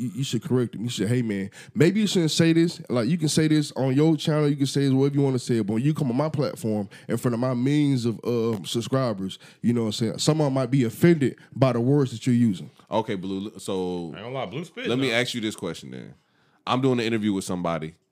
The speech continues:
Speaker 2: and the person tells me, I say something like, "Yeah, that nigga Blue be saying that." And they goes, "Oh, nah, I don't fuck with Blue."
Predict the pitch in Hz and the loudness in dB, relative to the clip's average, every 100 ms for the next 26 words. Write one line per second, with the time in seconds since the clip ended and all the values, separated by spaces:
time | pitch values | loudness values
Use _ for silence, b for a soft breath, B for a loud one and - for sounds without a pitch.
0 | - 92 87 110 104 95 - 104 98 85 | -8 -6 -2 -2 -2 -6 -2 -2 -2 -4
1 | 87 87 b b b 82 - 101 92 98 | -10 -12 b b b -8 -4 -4 -4 -6
2 | 87 80 82 78 76 78 87 85 80 78 | -6 -8 -6 -6 -6 -6 -4 -4 -4 -6
3 | 90 90 80 95 92 85 - 76 71 69 | -6 -8 -6 -8 -8 -10 -12 -14 -12 -14
4 | 58 _ _ _ 82 87 80 85 82 80 | -18 _ _ _ -10 -8 -6 -6 -6 -8
5 | 78 - _ _ _ _ _ _ - 78 | -10 -18 _ _ _ _ _ _ -10 -10
6 | 69 67 65 - 69 _ _ _ - 80 | -10 -12 -14 -16 -20 _ _ _ -14 -14
7 | 78 64 60 50 60 | -12 -14 -16 -16 -18